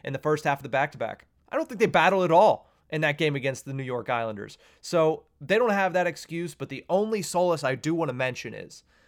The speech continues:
this reminds me a whole heck of a lot of a game last season when the Pittsburgh Penguins came out for the first time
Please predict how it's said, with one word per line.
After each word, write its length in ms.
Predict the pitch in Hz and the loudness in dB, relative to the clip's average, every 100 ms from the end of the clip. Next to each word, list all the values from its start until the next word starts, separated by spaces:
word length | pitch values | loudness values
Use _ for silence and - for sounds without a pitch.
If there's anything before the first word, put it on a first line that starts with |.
| _ _ _ _ | _ _ _ _
this 320 | 123 196 226 | -2 0 0
reminds 480 | 226 180 160 160 139 | -2 0 0 0 -4
me 380 | 151 143 143 - _ - - _ 143 | -4 -2 -4 -8 _ -20 -20 _ -4
a 60 | |
whole 260 | 139 180 190 | -2 0 2
heck 200 | 180 180 | 2 0
of 80 | 175 | 0
a 60 | |
lot 420 | 151 131 110 - _ _ _ _ _ | 2 2 2 -2 _ _ _ _ _
of 120 | 147 147 | -2 -2
a 60 | |
game 300 | 135 165 196 | 0 0 2
last 360 | 180 185 185 - | 0 0 0 -4
season 460 | 127 113 107 - - _ _ _ | -12 -12 -14 -18 -20 _ _ _
when 140 | 147 | -4
the 60 | 147 | -4
Pittsburgh 380 | 185 185 202 185 | -6 -4 -8 -4
Penguins 320 | 175 170 151 | -4 -4 -6
came 200 | 180 156 | -6 -2
out 180 | 143 139 | -2 -2
for 80 | 139 | -8
the 80 | |
first 320 | 127 165 180 - | -4 -2 -2 -2
time 280 | 175 170 | 0 0